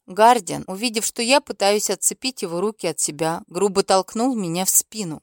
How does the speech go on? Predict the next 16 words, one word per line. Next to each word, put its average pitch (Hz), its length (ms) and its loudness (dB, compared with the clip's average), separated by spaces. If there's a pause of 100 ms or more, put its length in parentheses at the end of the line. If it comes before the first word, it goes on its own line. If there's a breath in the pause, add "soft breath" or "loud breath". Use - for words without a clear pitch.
фактически - 720 -4
бросив 196 500 -2
на 170 120 -4
уснувший 170 520 -6
алтарь. - 460 -6
Я 262 180 4
выставила 240 640 0
вперед 226 440 0
руки, 196 340 -8
защищая 208 560 2
себя 175 320 0
от 190 140 -4
удара 160 440 -6
о - 120 -12
черный 190 400 -6
камень. 147 400 -12